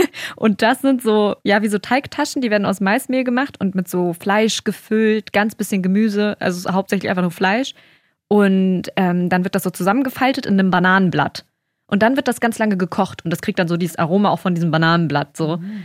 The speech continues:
Speaker 1: Ja, und das wird super, super, super aufwendig gekocht, so Tage vorher schon. Dann trommelt die ganze Familie zusammen, kocht zusammen Ayacas und ja, und danach friert man die Hälfte ein, ne, wenn man nicht mehr als eine schafft.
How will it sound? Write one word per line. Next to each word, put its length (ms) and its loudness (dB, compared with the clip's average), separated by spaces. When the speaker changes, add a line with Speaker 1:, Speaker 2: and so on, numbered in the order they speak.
Speaker 1:
Ja, 300 2
und 100 -2
das 80 -2
wird 160 -2
super, 280 0
super, 200 -2
super 220 -4
aufwendig 440 0
gekocht, 540 -4
so 140 0
Tage 380 -2
vorher 380 2
schon. 260 -2
Dann 120 0
trommelt 320 -2
die 60 -6
ganze 260 -2
Familie 360 0
zusammen, 320 -2
kocht 260 -10
zusammen 260 0
Ayacas 580 0
und 320 0
ja, 440 4
und 100 2
danach 260 2
friert 220 -2
man 80 4
die 80 2
Hälfte 300 0
ein, 280 2
ne, 160 4
wenn 140 2
man 160 2
nicht 160 0
mehr 120 2
als 100 0
eine 180 2
schafft. 380 2